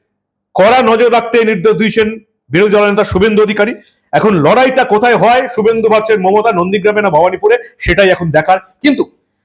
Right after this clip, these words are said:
এর মধ্যে একটা গুরুত্বপূর্ণ ঘটনা ঘটেছে। ইতিমধ্যেই ভবানীপুরে মমতা বন্দ্যোপাধ্যায়কে জেতাতে, যাতে হিন্দু ভোট ভাগ হয়, সেজন্য নজর দিয়েছে সিপিএম। এবং ভবানীপুরে নতুন এরিয়া কমিটির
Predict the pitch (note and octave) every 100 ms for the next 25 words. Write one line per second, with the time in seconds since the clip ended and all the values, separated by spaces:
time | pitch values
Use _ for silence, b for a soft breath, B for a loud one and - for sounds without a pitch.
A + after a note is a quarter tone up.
0 | _ F3 A3 B3 C4 B3+ B3 A3 A#3 A#3+
1 | A#3 A3+ G#3 G#3 G3+ G3+ G#3 A3+ - _
2 | _ _ _ _ _ F#3+ C4+ C#4 C#4 A3
3 | C4 D#3 G#3 A#3+ C4 A#3 A#3+ G3+ G3+ B3
4 | F3+ A3 D4+ D4+ C#4+ C#4 C4 A#3+ A3+ -
5 | E3+ G3 A3+ E3 D3+ F#3+ E3+ E3+ E3 D#3
6 | G#3 G#3 B3+ F#3 A3 C3+ F#3+ G3 F3 G#3
7 | b b - G#3 G#3+ C4 B3 A#3+ C4 C4
8 | B3+ B3+ C4 B3+ F#3+ - _ _ _ _
9 | _ _ _ _ _ B B B C#3 F#3+
10 | F#3 E3+ A#3+ B3+ B3+ B3+ B3+ G#3 G#3+ B3
11 | A#3+ G3+ A#3 A#3+ A#3 A#3 A#3